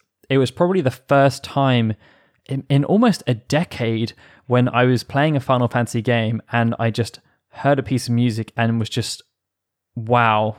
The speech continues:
just thinking, "This is so, so good." It was so powerful. And I, um, I know I'm in a minority here, but, like, if you, if you, if you're putting One Winged Angel on a pedestal,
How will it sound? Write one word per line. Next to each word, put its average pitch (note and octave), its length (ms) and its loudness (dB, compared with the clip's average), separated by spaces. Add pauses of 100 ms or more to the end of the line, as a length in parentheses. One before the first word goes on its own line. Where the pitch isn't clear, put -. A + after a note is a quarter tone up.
(120)
just - 200 -10
thinking, A2 500 -4
"This B2 200 -4
is A2+ 180 -4 (140)
so, - 720 -2 (160)
so - 480 -4
good." G#2+ 440 -2 (840)
It C3 80 0
was B2+ 340 -2
so - 320 -2
powerful. A2+ 680 0
And A#2+ 300 -2 (580)
I, C3 480 4
um, A#2 500 2 (260)
I A#2+ 60 0
know C3 220 4
I'm B2 320 2
in B2 140 2
a A#2+ 40 2
minority A#2+ 500 2
here, A2 280 -2
but, A2 400 -2 (640)
like, - 560 -16
if B2 120 -4
you, C#3 180 0
if A#2+ 120 -4
you, B2+ 140 -2 (160)
if B2+ 100 -6
you're C#3 80 -2
putting D3+ 300 -2
One C3+ 180 2
Winged B2+ 180 0
Angel B2 280 2
on A#2+ 80 0
a A2+ 60 -2
pedestal, D3 680 -2